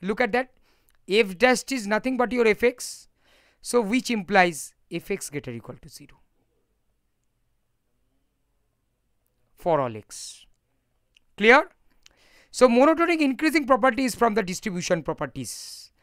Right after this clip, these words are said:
So if it is a monotonic increasing, f dash x should be greater or equal to zero for all x, and that implies f x greater or equal to zero for all x. Number two,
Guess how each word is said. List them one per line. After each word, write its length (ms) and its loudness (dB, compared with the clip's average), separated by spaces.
So 320 -2
if 160 -4
it 100 -4
is 100 -2
a 40 2
monotonic 440 -2
increasing, 460 -4
f 120 -2
dash 240 -2
x 120 -2
should 180 -12
be 100 -10
greater 160 -6
or 60 -6
equal 180 -6
to 80 -4
zero 260 0
for 160 0
all 140 4
x, 300 -4
and 160 2
that 200 6
implies 380 -2
f 140 -2
x 160 -4
greater 160 -4
or 40 -4
equal 140 -4
to 60 -8
zero 180 -6
for 140 -8
all 180 -10
x. 500 -20
Number 420 -4
two, 160 -6